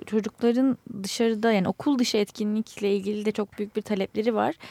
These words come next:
ve hani bu tür etkinlikleri de o yüzden çok önemsiyorlar. Yani çok önemli onlar için. Çünkü bir de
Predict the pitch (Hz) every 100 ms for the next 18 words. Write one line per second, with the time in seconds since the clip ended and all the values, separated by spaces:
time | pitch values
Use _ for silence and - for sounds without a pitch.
0 | - - 226 214 240 254 220 - 202 202
1 | - 220 240 233 220 233 247 240 214 214
2 | 208 - 214 165 - 185 185 190 - 214
3 | 214 202 202 196 185 170 - 247 240 240
4 | 285